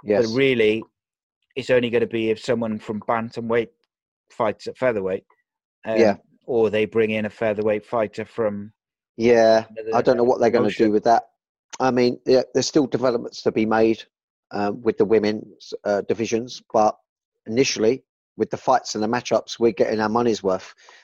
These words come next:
Speaker 1: I think
Speaker 2: Yeah.
Speaker 1: some of the women's fights are putting on better performances than, and a lot of the men in terms of their, their, their, um, enjoyment for viewing. I, I really like watching them. You know, so much goes on in every fight. They're so fit and gnarly.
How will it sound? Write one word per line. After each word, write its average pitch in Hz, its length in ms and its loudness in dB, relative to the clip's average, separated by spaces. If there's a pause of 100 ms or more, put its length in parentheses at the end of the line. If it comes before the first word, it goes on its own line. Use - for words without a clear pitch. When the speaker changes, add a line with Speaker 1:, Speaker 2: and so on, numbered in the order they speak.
Speaker 1:
I 113 140 2
think - 220 -2
Speaker 2:
Yeah. - 60 -12
Speaker 1:
some 123 120 -2
of 113 60 -4
the 113 80 4
women's 117 320 0
fights 110 360 -2
are 113 60 -8
putting 110 260 -4
on 104 120 -6
better - 240 -2
performances 107 600 -8
than, 107 220 -6
and 110 160 -10 (160)
a 110 40 0
lot 110 180 -2
of 110 60 -4
the 107 60 0
men 110 220 -4
in 98 100 -8
terms 104 360 -8
of 98 140 -10
their, 104 220 -4 (480)
their, 107 260 2
their, 101 380 0
um, 98 220 -2
enjoyment 107 640 -2
for 104 100 -8
viewing. 101 420 0 (320)
I, 107 80 -2
I 110 180 -2
really 110 360 0
like 113 180 0
watching 110 320 -2
them. 95 180 -10
You 110 100 -2
know, 110 160 -2
so - 200 -4
much 143 260 -6
goes 113 220 2
on 120 160 -2
in 104 140 -6
every 104 240 -8
fight. 104 400 -2
They're 110 100 -8
so 135 240 2
fit - 380 -4 (360)
and 110 180 -6
gnarly. 117 520 2